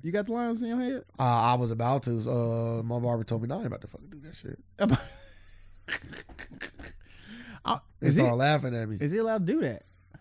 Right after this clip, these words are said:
Speaker 2: Uh, yeah, my, my particular barber was.
Speaker 1: I'm like, "No, I want it. I wanna be cool."
Speaker 2: <laughs> If, if I would've told him, like, "I want it," he'd have
Speaker 1: Yeah,
Speaker 2: did it.
Speaker 1: I know.
Speaker 2: But, like, you,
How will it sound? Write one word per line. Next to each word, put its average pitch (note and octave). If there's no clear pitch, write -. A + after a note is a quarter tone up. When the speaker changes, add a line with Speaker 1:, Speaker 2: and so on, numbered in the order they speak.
Speaker 2:
Uh, C3
yeah, A2+
my, A#2+
my A#2
particular -
barber G2+
was. -
Speaker 1:
I'm B3
like, A3+
"No, G3+
I G3+
want A3+
it. -
I F3+
wanna F#3+
be E3+
cool." F3
Speaker 2:
<laughs> -
If, G#3
if A#3
I B3+
would've G3+
told A3+
him, F3
like, D#3
"I D3+
want C#3+
it," D3
he'd C3+
have B2
Speaker 1:
Yeah, D3+
Speaker 2:
did -
it. B2
Speaker 1:
I G#2
know. -
Speaker 2:
But, B2
like, A#2
you, D#3